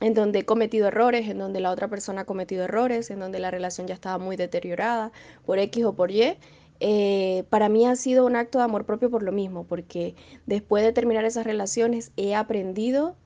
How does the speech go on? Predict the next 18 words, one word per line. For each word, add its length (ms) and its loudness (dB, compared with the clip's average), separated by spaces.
de 260 -6
todo 300 2
lo 100 2
malo 280 -2
y 60 0
lo 120 -4
bueno 300 -2
que 320 -6
me 160 -2
ha 80 -2
dejado 480 -4
y 360 4
también 800 4
me 140 4
he 40 6
descubierto 560 4
a 40 4
mí, 220 2